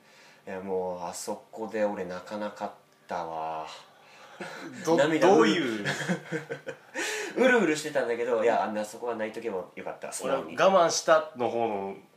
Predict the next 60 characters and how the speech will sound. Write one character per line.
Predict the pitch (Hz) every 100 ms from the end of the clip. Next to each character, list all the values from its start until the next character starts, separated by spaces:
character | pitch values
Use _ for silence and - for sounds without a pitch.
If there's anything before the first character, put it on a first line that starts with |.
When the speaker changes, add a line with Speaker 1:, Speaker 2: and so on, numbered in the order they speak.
| _ -
Speaker 2:
「泣 | 117 139
け |
な | 165 175
か | 131
っ | -
た | 110
わ」 | 98
で | 98
も、 | 101
「全 | 104 175 180
然 | 175
泣 | 175 165
け |
な | 165
か | 131
っ | 117
た | 117
ん | 110
だ | 104
け |
ど、 | 107
俺」 | 104
っ | 104
て | -
言 | 98
お |
う | 104
か |
と | 101
思 | 135
っ |
た。 | 151
Speaker 1:
<laughs> |
い | 120
や、 | 120
も | 110
う、 |
も | 107 110
う | 117
三 | 156 160
回 | 165 -
感 | 165 139
極 | 104
ま | 104
っ | -
て |
っ | 92
か | -
ら、 |
Speaker 2:
あ。 | 110
Speaker 1:
関 | 131
節 | 120 123 -
決 | 120
め |
ら | 110
れ | 104
て | 104
っ |
か | 104
ら。 | -